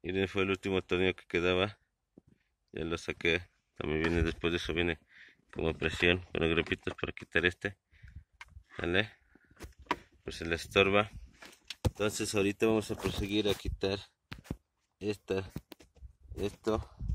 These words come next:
que es lo de la luz del switch. Aquí tiene una patita que hay que jalársela y acá de, por acá abajo, si se acomodan, si se puede ver ahí, está la otra.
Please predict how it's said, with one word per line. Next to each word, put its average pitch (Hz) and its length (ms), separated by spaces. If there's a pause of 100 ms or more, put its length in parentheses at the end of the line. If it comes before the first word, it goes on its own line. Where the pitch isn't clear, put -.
(2500)
que 92 240
es - 220 (560)
lo 85 160
de 85 100
la 85 140
luz 95 340 (920)
del 85 160
switch. - 400 (440)
Aquí 87 180
tiene 110 240
una 110 160
patita 101 560 (680)
que 90 100
hay 90 60
que 98 220
jalársela 95 800
y 92 180
acá 90 300
de, 90 180 (560)
por 85 160
acá 90 200
abajo, 95 340
si - 140
se - 60
acomodan, 95 600 (1400)
si 87 80
se - 140
puede 92 320
ver 90 160
ahí, 90 340
está - 280
la 87 140
otra. - 380